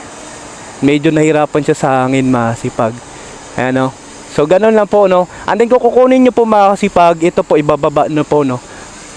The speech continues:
Press nyo lang po pababa tong joystick. Then, nakatutok mo dapat yung kamay at wag igalaw yung kamay, ha. Kasi pag ginalaw nyo po yan, nilapitan nyo po yung drone, ay lilipad po siya paangat, pataas.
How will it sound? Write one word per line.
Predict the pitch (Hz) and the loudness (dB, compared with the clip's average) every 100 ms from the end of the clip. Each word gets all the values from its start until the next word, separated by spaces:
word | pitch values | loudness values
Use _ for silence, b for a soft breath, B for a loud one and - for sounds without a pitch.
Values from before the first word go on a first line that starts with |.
| - | -12
Press | - 170 180 | -2 -2 0
nyo | 190 | -2
lang | 185 185 | 0 0
po | 175 | -2
pababa | 156 151 156 147 | -4 -2 0 -2
tong | 120 135 135 | 0 -2 -2
joystick. | 135 117 - 120 - | -2 -4 -4 -6 -6
Then, | 135 147 170 170 | -4 0 0 0
nakatutok | 160 160 165 160 - | 0 0 -2 -2 -4
mo | 143 | -2
dapat | 151 - - - | -2 0 -2 -4
yung | 139 | -2
kamay | 151 170 170 | 0 2 0
at | 151 165 | 0 -2
wag | 160 | -2
igalaw | 151 165 160 | 0 2 2
yung | 160 156 | 2 0
kamay, | 165 160 165 | 0 0 2
ha. | 180 180 B B B | 2 0 B B B
Kasi | - 202 | -2 0
pag | 202 | -2
ginalaw | 180 202 208 208 | 0 0 4 4
nyo | 202 202 | 2 2
po | 202 | 2
yan, | 196 | 2
nilapitan | 180 170 165 185 185 180 | 2 0 0 0 0 0
nyo | 180 | 2
po | |
yung | 185 185 | 0 2
drone, | 156 147 185 226 226 B B B B - | 2 2 2 0 -4 B B B B -2
ay | 165 175 175 170 | 0 2 2 2
lilipad | 185 180 180 156 | 0 0 -2 0
po | 175 | -2
siya | 160 160 | 0 -2
paangat, | 156 151 151 151 143 - - - | 0 0 2 2 0 -4 -10 -6
pataas. | 147 123 120 | -2 0 0